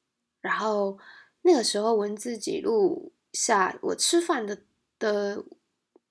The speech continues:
认真的想，我那时候想要触发的是，呃，重新对食物的感受，然后现在可能对我来说是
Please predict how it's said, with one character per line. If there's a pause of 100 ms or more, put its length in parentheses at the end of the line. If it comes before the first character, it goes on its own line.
(520)
认
真
的 (260)
想，
我
那
时
候
想
要
触
发
的
是， (520)
呃， (520)
重
新
对
食
物
的
感 (140)
受， (600)
然
后 (440)
现
在
可
能
对
我
来
说
是